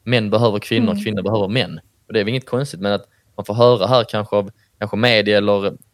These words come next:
Speaker 1: eh, kändisar i, i YouTube-världen eller bloggare så här säger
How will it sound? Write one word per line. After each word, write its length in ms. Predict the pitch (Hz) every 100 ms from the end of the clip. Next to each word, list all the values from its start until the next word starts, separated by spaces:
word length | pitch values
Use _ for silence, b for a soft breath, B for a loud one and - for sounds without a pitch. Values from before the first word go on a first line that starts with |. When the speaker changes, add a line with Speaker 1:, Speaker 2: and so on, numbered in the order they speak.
| 90
Speaker 1:
eh, 120 | 92
kändisar 680 | - 113 92 - 90 90 -
i, 280 | 87 82 -
i 220 | - 92
YouTube-världen 640 | 104 98 90 95 92 92 92
eller 220 | 92 92
bloggare 420 | 95 101 95 85
så 180 | - 95
här 80 | 92
säger 380 | - 87 92